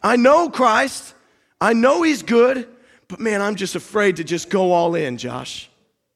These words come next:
I'm afraid to go all in." That's not faith. Knowing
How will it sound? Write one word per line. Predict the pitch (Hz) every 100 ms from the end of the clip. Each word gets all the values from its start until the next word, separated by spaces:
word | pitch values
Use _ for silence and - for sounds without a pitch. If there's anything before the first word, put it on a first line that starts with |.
| _ _ _ _ _
I'm | 220 185
afraid | - 208 202 165
to |
go | 156 170 160
all | 156 139
in." | 135 127 - _ _
That's | 208 220 202
not | 180 -
faith. | - 175 110 - - _ _ _ _ _ _ _ _ _ _ _ _ _ _ _
Knowing | 170 214 247 269 262 233